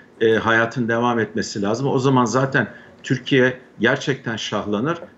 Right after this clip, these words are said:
Yabancı da o zaman gelir, belli bir refah seviyesini tekrar yakalamaya başlarız Açıl Bey.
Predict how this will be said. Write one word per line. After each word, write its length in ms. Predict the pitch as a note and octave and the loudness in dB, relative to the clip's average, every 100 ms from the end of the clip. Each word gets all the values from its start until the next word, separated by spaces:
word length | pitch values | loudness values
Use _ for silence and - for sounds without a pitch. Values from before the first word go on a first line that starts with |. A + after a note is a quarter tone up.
| - | -8
Yabancı 440 | - D#3 A2+ A#2+ | -4 -2 -2 0
da 60 | C#3 | 2
o 100 | C3+ | 2
zaman 360 | A#2 C3 C3+ | 2 2 2
gelir, 340 | A#2+ A#2 D#3 D#3+ - | 2 2 2 -2 -2
belli 280 | C3+ C3 C3 | 0 0 2
bir 100 | B2+ | 2
refah 280 | A#2+ A#2 C3 | 0 0 -4
seviyesini 640 | - A2+ G2+ G2+ - D3+ | -2 -4 -2 -2 -4 -4
tekrar 400 | - G#2+ C3+ D3 - - - | -2 -2 -2 -2 -4 -20 -6
yakalamaya 540 | B2 A#2+ A#2+ G#2 A#2+ C#3 | 0 0 0 0 2 0
başlarız 420 | G#2 - F#2+ F2 | -2 -4 -6 -6
Açıl 260 | E2+ - | -10 -12
Bey. 80 | E2 | -14